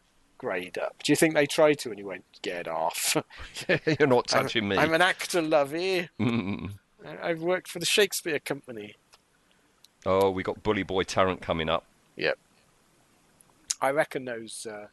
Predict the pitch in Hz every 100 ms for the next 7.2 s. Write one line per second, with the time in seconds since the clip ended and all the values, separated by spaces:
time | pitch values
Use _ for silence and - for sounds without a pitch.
0 | _ _ _ _ _ _ _ _ 113 104
1 | 107 104 - 101 90 90 90 85 87 -
2 | - 76 78 78 _ - 156 - - 90
3 | 82 78 - - - 76 - - - 73
4 | - - - - 73 - _ _ _ -
5 | 76 76 78 76 78 - 104 80 85 82
6 | 85 - 87 76 73 71 80 76 73 95
7 | 98